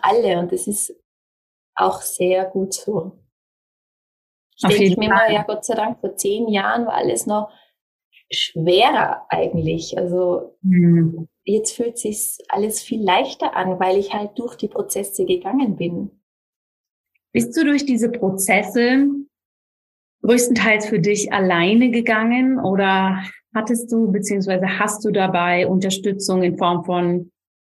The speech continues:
Speaker 2: Coaching, Beratung, Therapie vielleicht auch?
Speaker 1: Ja.
Speaker 2: Sind es Bereiche, die dich dabei immer wieder unterstützen?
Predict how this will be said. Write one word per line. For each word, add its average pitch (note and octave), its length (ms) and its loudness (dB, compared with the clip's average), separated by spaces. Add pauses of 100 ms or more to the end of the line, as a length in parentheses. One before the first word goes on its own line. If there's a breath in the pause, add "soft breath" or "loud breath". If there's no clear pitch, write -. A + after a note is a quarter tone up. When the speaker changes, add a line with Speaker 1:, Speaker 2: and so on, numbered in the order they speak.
(280)
Speaker 2:
Coaching, F3+ 840 2
Beratung, F3 1400 0 (260)
Therapie G#3+ 680 2
vielleicht F#3+ 500 2
auch? F3+ 500 0 (300 loud breath)
Speaker 1:
Ja. A3 200 -4
Speaker 2:
Sind B3+ 280 2
es C4+ 260 2
Bereiche, G#3 600 2
die G3+ 100 0
dich G3+ 160 0
dabei F#3 500 2
immer G#3 280 0
wieder G3 200 2
unterstützen? F#3 880 -2